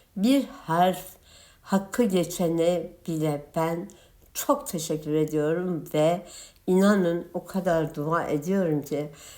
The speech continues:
Rabbim size milyonlarca kez hac sevabı yazsın. Sizler beni sevindiriyorsunuz. Allah da sizi sevindirsin arkadaşlar.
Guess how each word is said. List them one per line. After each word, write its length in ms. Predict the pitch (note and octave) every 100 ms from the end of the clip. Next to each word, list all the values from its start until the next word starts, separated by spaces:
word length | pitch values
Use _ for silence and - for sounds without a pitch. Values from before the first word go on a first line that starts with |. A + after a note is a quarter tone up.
| - -
Rabbim 480 | F3+ F3 F#3+ G#3+ G#3
size 420 | - D#3+ E3+ F3
milyonlarca 1600 | E3 D#3+ F3 F3 F3+ F#3 G3 G3 G3+ B3+ C#4 C4 F#3+ F3 D#3 D#3
kez 320 | C#3 D#3+ F3+ - - - _
hac 380 | - E3+ F3+ - - - _
sevabı 580 | - D#3 D3 C#3+ D3
yazsın. 640 | D3+ C#3+ C3+ - - B2+ - - - - - -
Sizler 760 | - - F#3 E3+ G#3+ B3 A3
beni 200 | F#3 F#3
sevindiriyorsunuz. 1300 | F#3+ G3 E3+ E3 D#3 D#3 D#3 D3+ D3+ F3+ F3+ G3+ G#3+ - -
Allah 380 | D#3 D#3 D#3+ D#3+
da 120 | D#3
sizi 480 | F3 - D#3 F3 G3
sevindirsin 840 | G3 D3 C#3 D3 C#3 C3+ - B2+
arkadaşlar. 800 | A2+ A#2+ - A#2 B2+ - G3 A3+